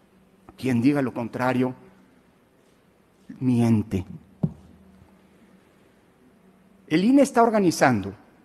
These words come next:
y a partir del veinticinco de marzo, doscientos setenta y cinco foros de discusión sobre la revocación de mandato a nivel nacional.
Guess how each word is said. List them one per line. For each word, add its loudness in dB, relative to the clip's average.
y -4
a -4
partir 0
del 2
veinticinco 0
de -6
marzo, 2
doscientos 6
setenta 0
y 0
cinco -2
foros 0
de -4
discusión -2
sobre 0
la 2
revocación -2
de -2
mandato -2
a -2
nivel -2
nacional. -6